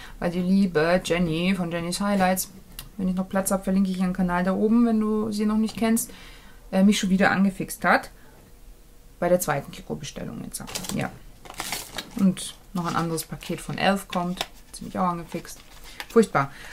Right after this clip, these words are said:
Aber ich hab bei Kiko nochmal bestellt, weil die Unexpected Paradise L E reduziert ist. Die gibt's jetzt aktuell für dreißig Prozent. Wenn ihr nicht warten wollt, schlagt jetzt zu, weil jetzt ist gerade noch ziemlich fast alles vorrätig.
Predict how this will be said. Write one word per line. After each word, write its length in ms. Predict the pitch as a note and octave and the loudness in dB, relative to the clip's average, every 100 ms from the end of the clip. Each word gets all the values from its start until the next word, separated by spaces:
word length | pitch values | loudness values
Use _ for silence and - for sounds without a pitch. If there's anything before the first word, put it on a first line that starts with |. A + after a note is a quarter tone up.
| - | 0
Aber 140 | G#3 | 4
ich 100 | A#3+ B3+ | 4 4
hab 80 | |
bei 80 | A#3+ | 2
Kiko 260 | A3+ B3 B3+ | 0 0 4
nochmal 280 | A#3+ A3 G3+ | 4 4 2
bestellt, 520 | G3+ - G#3+ C#4+ A3+ | 0 0 2 2 2
weil 220 | G#3 G#3 | 2 2
die 280 | G3 G#3 G3+ | 2 2 2
Unexpected 760 | G3+ G#3 G3+ - B3+ - A3 - | 2 2 0 -2 -4 0 -2 2
Paradise 600 | B3 A3 E3+ D#3+ D#3 - | 2 2 2 0 0 -2
L 180 | D#3+ E3 | -4 -2
E 340 | E3+ F#3 G3+ G3+ | -2 2 2 2
reduziert 640 | F#3 F3+ F3+ F3+ A3+ A3+ | 0 -4 -4 0 2 2
ist. 300 | B3 - - | 0 -6 -6
Die 60 | F#3 | -6
gibt's 260 | G3+ - | -6 -4
jetzt 260 | G3+ F#3+ - | -4 -4 -4
aktuell 420 | G#3+ - G#3+ G3 | -4 0 0 0
für 140 | G3 | -2
dreißig 460 | F#3+ F3+ F#3+ - - | 0 2 2 -2 -6
Prozent. 420 | F#3 - B3+ E4+ - - - - - | -4 0 0 -2 -8 -16 -16 -8 2
Wenn 140 | G#3 | 6
ihr 80 | A3 | 6
nicht 200 | G#3+ F#3 | 6 6
warten 420 | F#3+ G#3+ A3+ G#3+ | 6 6 4 4
wollt, 480 | G#3+ G#3+ G#3+ G#3 - - | 4 4 4 0 -4 -6
schlagt 480 | - F#3 F3 - | 2 4 4 2
jetzt 300 | G#3+ A#3+ - | 2 2 0
zu, 160 | - C4+ | 0 4
weil 160 | G#3+ G3 | 4 2
jetzt 160 | - | 0
ist 160 | F#3 - | -4 0
gerade 340 | F#3+ F#3+ F#3 | 2 4 2
noch 340 | F3+ F3+ - - | 0 -2 -8 -4
ziemlich 340 | - G3+ F#3 | 2 4 2
fast 240 | - G3+ - | -2 -4 0
alles 260 | F#3 F3+ | 0 0
vorrätig. 640 | - A#3 A3 G3+ A3+ C4+ | 4 6 6 2 0 -2